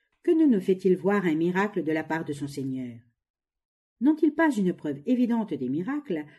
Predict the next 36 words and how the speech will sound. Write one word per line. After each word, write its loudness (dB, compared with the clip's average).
dans 0
ce -4
que -2
contiennent 0
les 0
pages -4
d'anciennes -6
annales ? -12
Si -8
nous 0
les 0
avions 0
anéantis 0
par -4
notre -8
châtiment -2
avant -2
la -2
venue -4
de -4
Mohammed, -4
ils -6
auraient -6
dit, -14
pourquoi -2
ne 4
nous 0
as-tu -6
point -2
envoyé -2
d'apôtres ? -12
Nous -4
aurions -2
suivi -8
tes -4
enseignements -2